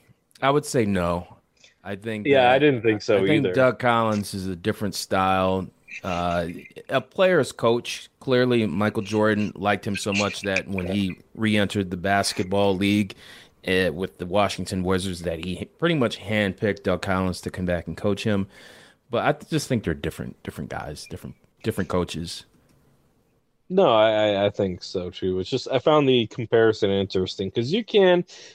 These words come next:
Speaker 2: pick apart some parallels, but I think overall it's not the right one. But yeah, no, I, I think overall Ben had issues before Doc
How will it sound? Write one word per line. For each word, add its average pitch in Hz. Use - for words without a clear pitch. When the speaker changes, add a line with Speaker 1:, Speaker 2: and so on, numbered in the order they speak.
Speaker 2:
pick 165
apart 123
some 113
parallels, 123
but 107
I 101
think 117
overall 98
it's -
not 95
the 90
right 92
one. 101
But 139
yeah, 175
no, 117
I, 120
I 113
think 135
overall 95
Ben 135
had 123
issues 104
before 95
Doc 92